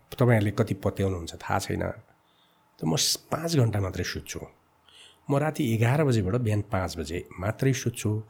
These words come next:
म बिहान सात बजे कलेजमा आइसकेका हुन्छु। मैले यो बिस वर्षमा एक्काइसवटा किताबहरू लेखेँ र मेरो किताबहरू, अ, अहिले होल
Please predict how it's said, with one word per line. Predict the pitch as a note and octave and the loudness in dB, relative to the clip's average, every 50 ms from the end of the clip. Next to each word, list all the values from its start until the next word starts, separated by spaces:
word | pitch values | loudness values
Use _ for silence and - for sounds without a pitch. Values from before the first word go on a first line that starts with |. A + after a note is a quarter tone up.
| - - - - - - _ _ - | -18 -20 -20 -20 -20 -20 _ _ 2
म | D#3+ | 2
बिहान | D#3 C#3 D3+ D#3 D3+ D3 | 4 4 4 4 4 4
सात | D3 - - - B2+ B2 D3 E3 E3+ | 4 2 2 2 2 2 2 2 4
बजे | E3+ F3+ D#3+ D#3 C#3 | 4 4 4 4 2
कलेजमा | - C3 A#2 A2+ A#2 G#2+ G#2+ A2 G#2 | 4 4 4 4 4 2 2 0 0
आइसकेका | G2 F#2+ - - F#2+ G2 G2+ F#2 | 0 0 -2 -2 -2 0 0 0
हुन्छु। | E2 E2 - - F#2 F2 E2+ F#2+ - _ _ _ - - - _ _ _ A#2 | 0 -2 -4 -4 -4 -4 -4 -6 -8 _ _ _ -20 -20 -20 _ _ _ 2
मैले | B2+ C#3+ D#3+ | 4 4 6
यो | D#3 D3+ D#3 C#3+ | 4 4 4 4
बिस | A#2 G#2 C#3 D#3+ D3 - | 4 4 2 2 2 2
वर्षमा | C#3+ C3 - - C3 A#2 | 0 0 0 0 0 -2
एक्काइसवटा | - - A2+ G2+ - - A2 A#2 B2 C3 A#2+ - B2 A2+ - G#2 | -2 -4 -8 -10 -8 -8 -4 -4 -2 -2 -2 -2 -2 -2 -2 -2
किताबहरू | - - F#2 - G2+ G2+ F#2+ F2+ F#2 F2 | -2 -4 -2 -2 0 0 0 -2 -2 -4
लेखेँ | E2 E2+ - - G#2 G#2+ | -6 -6 -8 -8 -6 -2
र | C3 C3 | 0 2
मेरो | A#2+ B2+ C#3+ C#3 | 4 6 6 4
किताबहरू, | C#3+ - D#3 D3 D#3 C3+ G#2 F#2+ G2 C3 C3+ B2+ - - - - - - _ _ | 4 2 0 2 2 2 2 2 2 2 2 0 -2 -10 -18 -20 -20 -20 _ _
अ, | - B2 B2 A#2+ - - | -2 0 2 2 4 6
अहिले | C#3 C3+ C3+ C#3 C3+ C3 B2+ B2 A#2+ - - - - - _ - - - | 6 8 10 10 12 12 12 10 8 4 -2 -10 -18 -20 _ -16 0 4
होल | B2 C#3+ C#3+ C#3+ C#3 C3+ - - - | 6 8 8 8 6 6 4 -2 -6